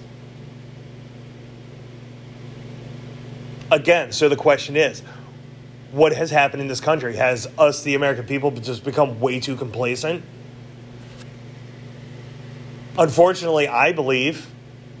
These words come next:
the answer to that is a resounding yes. And that's a scary notion. Because imagine, if you will, if things like this was going on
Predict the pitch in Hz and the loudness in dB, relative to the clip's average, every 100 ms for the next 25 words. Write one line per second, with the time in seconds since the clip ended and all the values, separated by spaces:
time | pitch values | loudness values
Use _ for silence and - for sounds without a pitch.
0 | - - - - - - - - - - | -20 -20 -20 -20 -20 -20 -20 -20 -20 -20
1 | - - - 127 131 160 151 160 175 175 | -20 -20 -18 -12 0 2 6 4 4 -2
2 | 151 139 135 143 147 131 127 131 113 131 | 0 4 4 4 2 2 2 0 2 0
3 | 123 123 120 131 131 - - - - - | 0 -4 0 0 0 -2 -6 -6 -16 -18
4 | - - - - - - - - - - | -18 -18 -18 -18 -18 -18 -18 -18 -18 -18
5 | - - - - - - - - - - | -16 -16 -16 -18 -16 -18 -16 -16 -16 -4
6 | 156 143 143 165 143 - 147 131 131 135 | 2 4 4 2 -2 2 6 6 6 6
7 | 147 147 - - - - - - - - | 6 6 -4 -10 -16 -18 -20 -20 -20 -20
8 | - - - - - - - - - - | -20 -18 -18 -18 -18 -18 -18 -18 -18 -18
9 | - - - - - - - - - - | -16 -16 -16 -16 -16 -16 -16 -16 -16 -14
10 | - 165 190 170 185 226 240 233 196 190 | 0 6 8 8 6 6 4 0 2 2
11 | 185 165 165 143 123 - 151 131 - - | 0 2 6 6 4 0 2 2 -4 -10
12 | - 220 190 190 156 110 175 170 - 123 | -2 -2 0 0 0 0 0 2 -2 -4
13 | 147 131 143 151 139 147 160 123 | -4 -2 2 2 2 4 4 4